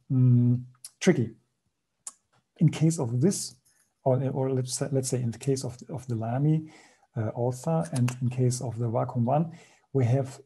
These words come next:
two things, um, that I show you later on, but I will tell you now already, that are extremely good for any beginner, because, uh, the friction of the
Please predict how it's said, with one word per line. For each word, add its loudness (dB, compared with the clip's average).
two 4
things, -2
um, -2
that -2
I 0
show -4
you 4
later -2
on, 2
but -4
I -2
will -2
tell -6
you -4
now -2
already, -2
that 2
are 2
extremely 2
good 4
for -6
any 4
beginner, 2
because, 2
uh, 6
the 2
friction 0
of -4
the -4